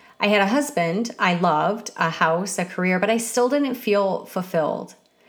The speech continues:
What I realized is that just because you have all the boxes checked, you're not guaranteed happiness.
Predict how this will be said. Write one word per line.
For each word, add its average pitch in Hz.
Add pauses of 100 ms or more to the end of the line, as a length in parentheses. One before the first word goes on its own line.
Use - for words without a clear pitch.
(220)
What 220
I 220
realized 214
is 175
that 190
just 233
because 233
you 196
have 190
all 190
the 165
boxes 175
checked, - (320)
you're 214
not 226
guaranteed 202
happiness. -